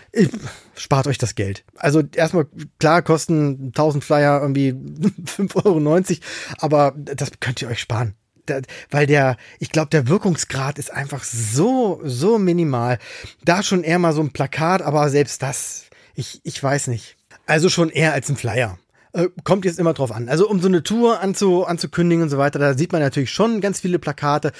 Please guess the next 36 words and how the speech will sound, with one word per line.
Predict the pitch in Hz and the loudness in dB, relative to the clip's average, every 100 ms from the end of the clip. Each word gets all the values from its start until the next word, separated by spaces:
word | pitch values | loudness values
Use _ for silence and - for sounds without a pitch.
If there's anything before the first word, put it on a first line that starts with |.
| - - | -14 -8
und | 156 | -4
es | 135 - | -2 -2
gibt | 170 | 0
ja | 156 | 0
auch | 143 | 0
in | 143 123 | -2 0
größeren | 160 147 131 | 0 0 0
Städten | - 139 139 | 0 0 0
solche | 127 135 | 0 0
Plakatwände, | 117 123 143 131 123 147 147 135 | -2 -4 -2 -2 2 4 4 2
wo | 131 | 2
die | 135 | 0
dann | 127 127 | 0 2
meterweise | 135 135 127 127 127 123 | 2 0 0 2 0 -2
plakatiert | 123 120 - 160 - | -4 -6 -2 -4 -4
sind, | 131 | -6
die, | 127 | -4
die, | 131 127 123 135 | -2 0 -2 -2
äh, | 123 113 - - - - | -2 -4 -6 -16 -16 -8
die | 131 | -8
entsprechenden | - 135 127 117 | -4 -4 -2 -2
Konzerte. | 113 127 120 123 | -2 -2 -2 -2
Ja, | 107 127 151 185 190 _ - - | -2 -2 0 -2 -4 _ -20 0
ja, | 156 220 302 320 - _ _ | 2 2 0 -4 -12 _ _
kann | - 190 | -2 0
man | 180 | 2
machen. | 143 139 110 - _ _ - | 0 -2 -6 -12 _ _ -2
Das, | 185 - - - - - - | -2 -4 -10 -18 -20 -12 -2
also | 185 208 | 2 4
ein | 185 | 2
Plakat | 190 - 208 202 | 0 2 0 0
schon | 160 | 0
eher | 151 | 2
als | 151 | 0
ein | 139 | -4
Flyer. | 117 82 82 | -6 -8 -10